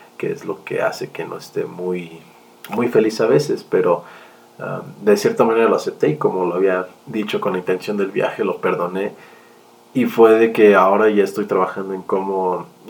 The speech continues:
tener este equilibrio, cómo poder trabajar en esa neg-, negatividad que no está,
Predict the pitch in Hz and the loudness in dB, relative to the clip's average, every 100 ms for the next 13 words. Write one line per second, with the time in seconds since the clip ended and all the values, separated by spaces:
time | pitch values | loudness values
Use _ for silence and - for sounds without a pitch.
0 | 117 - 117 104 107 107 - 101 - 95 | -18 -6 -2 0 2 2 2 -2 -2 -4
1 | 95 92 90 101 98 - 98 95 104 92 | -2 -2 -4 -6 -4 0 0 0 -2 -2
2 | 90 - 90 92 - - - - 90 87 | -2 -4 -4 -4 -6 -14 -18 -10 -8 -8
3 | 90 87 90 87 85 82 - - 95 92 | -10 -10 -8 -10 -10 -14 -20 -18 -10 -4
4 | 90 85 87 87 87 90 - - 85 85 | -2 -2 -4 -6 -4 -4 -6 -6 -4 -4
5 | 87 - 82 - 92 87 82 | -6 -10 -12 -10 -4 -2 -2